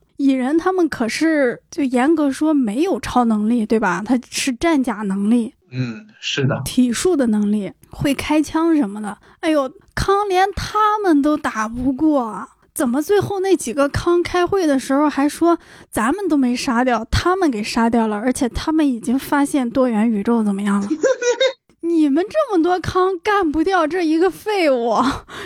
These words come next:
Speaker 1: 这一个废物被蚁人给弄死了，你们这将来怎么跟复联打呀？
Speaker 2: 天呀，我真的是，就你说完我更觉得可笑了。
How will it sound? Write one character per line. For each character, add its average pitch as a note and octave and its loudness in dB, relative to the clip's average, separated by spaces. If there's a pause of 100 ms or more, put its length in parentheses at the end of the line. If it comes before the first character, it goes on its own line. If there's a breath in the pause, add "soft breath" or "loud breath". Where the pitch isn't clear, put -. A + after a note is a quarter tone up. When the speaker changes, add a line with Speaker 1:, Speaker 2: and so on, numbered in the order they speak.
(100)
Speaker 1:
这 F4+ -2
一 E4 2
个 E4 2
废 E4+ -2
物 D4 2
被 E4 2
蚁 D4 4
人 C4 0
给 E4+ 2
弄 D4 2
死 A#3 -6
了， B3+ -4
你 C#4 0
们 C#4+ 0
这 G4 -2
将 F4+ 0
来 F4+ 2 (180)
怎 D#4 2
么 B3+ -4
跟 F4 2
复 F#4 -4
联 C#4 2
打 A#3 -2
呀？ A#3 0 (500)
Speaker 2:
天 B2+ 0
呀， G#2+ -2
我 B2+ 2
真 D3+ 2
的 D#3 2
是， D3 0
就 C3+ 0
你 B2 2
说 E3+ 0
完 D3 2
我 A#2+ 2
更 F#3 0
觉 A#2+ -4
得 C3 0
可 B2 -4
笑 C3 0
了。 - -10